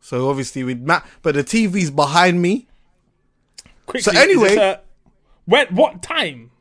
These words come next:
Speaker 1: What time was this? This was, like, what, maybe, like, five years ago?
Speaker 2: No, I'm talking what time of the day. Is this a four P M
Speaker 1: Oh, this
Speaker 2: kickoff,
Speaker 1: is, yeah, this
Speaker 2: six P M
Speaker 1: was,
Speaker 2: kickoff?
Speaker 1: it was, like, it was a daytime kickoff, so it must have been maybe,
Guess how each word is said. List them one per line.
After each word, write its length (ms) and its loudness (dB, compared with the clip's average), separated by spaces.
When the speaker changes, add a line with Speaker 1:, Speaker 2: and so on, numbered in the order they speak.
Speaker 1:
What 200 -2
time 200 2
was 160 -4
this? 200 -8
This 220 -10
was, 180 -12
like, 240 -8
what, 280 -10
maybe, 300 -12
like, 200 -16
five 380 -8
years 220 -10
ago? 340 -10
Speaker 2:
No, 340 0
I'm 120 -6
talking 240 -6
what 160 -4
time 200 -4
of 40 -8
the 60 -10
day. 220 -6
Is 80 -10
this 140 -14
a 40 -14
four 200 -6
P 120 -6
M 60 4
Speaker 1:
Oh, 120 6
this 140 4
Speaker 2:
kickoff, 40 -2
Speaker 1:
is, 60 0
yeah, 160 4
this 140 0
Speaker 2:
six 120 -6
P 80 -8
M 60 -10
Speaker 1:
was, 80 -20
Speaker 2:
kickoff? 40 -20
Speaker 1:
it 100 -2
was, 140 0
like, 300 2
it 100 2
was 140 2
a 40 0
daytime 380 0
kickoff, 200 -6
so 100 -4
it 40 -2
must 160 -2
have 80 -10
been 140 -6
maybe, 460 -6